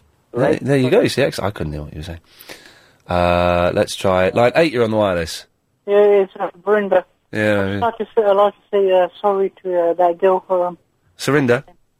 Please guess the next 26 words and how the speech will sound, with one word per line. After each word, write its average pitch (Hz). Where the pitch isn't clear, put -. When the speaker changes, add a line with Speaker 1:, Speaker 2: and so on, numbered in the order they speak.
Speaker 3:
Yeah. 180
Speaker 1:
Yeah, 98
you're 95
a 98
bit 113
rude 104
to -
her, 85
man. 269
Speaker 3:
Yeah, 208
it's 202
just, 214
uh, 208
I 185
asked, -
uh, 180
another 196
girl, 185
uh, 175
for 180
a 175
drink, 185
and 185
she 185
said 175
yes. 180